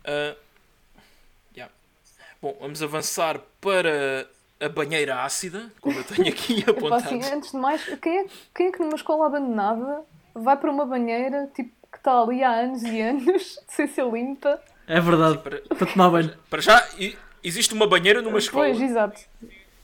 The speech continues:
Speaker 1: Tem, tem, tem água corrente ainda, não é? Tipo,
Speaker 3: Sim.
Speaker 1: uma escola que já está
Speaker 3: E
Speaker 1: abandonada.
Speaker 3: quente também, <laughs>
Speaker 2: Uhum.
Speaker 3: aparentemente.
Speaker 1: E, e já, e, e já morreu gente,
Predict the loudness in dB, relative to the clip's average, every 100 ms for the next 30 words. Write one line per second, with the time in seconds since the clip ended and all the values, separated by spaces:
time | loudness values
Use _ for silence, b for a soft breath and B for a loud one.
0 | -16 -2 2 2 -2 2 4 4 0 2
1 | 6 8 8 6 4 2 -2 -4 -8 -16
2 | -8 -6 -6 -6 -8 -8 -12 -12 -16 -18
3 | -20 -20 -20 -20 -12 -12 -10 -10 -6 -6
4 | -6 -6 -4 -4 -2 -2 2 4 4 2
5 | -2 0 0 0 -2 -4 0 2 4 4
6 | 2 0 -2 -4 -16 _ _ _ _ _
7 | -20 -16 -4 -2 -2 -4 -12 -16 -6 0
8 | 4 4 2 -4 -2 -2 -2 -4